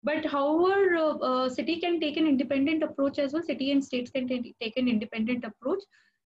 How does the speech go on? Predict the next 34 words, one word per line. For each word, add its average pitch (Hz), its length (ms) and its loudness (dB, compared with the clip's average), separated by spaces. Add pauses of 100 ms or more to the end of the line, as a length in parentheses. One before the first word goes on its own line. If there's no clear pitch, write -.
(140)
And 262 280 0
in 269 160 0
any 254 200 -2
case, 294 140 0
the 311 80 2
city 277 240 0
transport 247 380 -2
does 220 120 0
not 254 200 0
comes 254 180 0
under 247 240 0
the, 254 200 0 (200)
uh, 214 360 2 (840)
uh, 190 560 2 (160)
rules 254 320 4
of 220 180 -2
the 247 140 0
central, 220 400 -2
uh, 202 100 2
the 208 100 -2
federal 208 360 0
government. 226 500 2
So 269 420 0 (580)
there 254 100 0
is 262 120 0
a 311 80 2
clear 269 240 2
distinction 233 540 -2
over 220 180 0
there. 190 220 0 (460)
So 254 340 2
therefore, 277 600 2
uh, 285 260 2
uh, 233 480 -2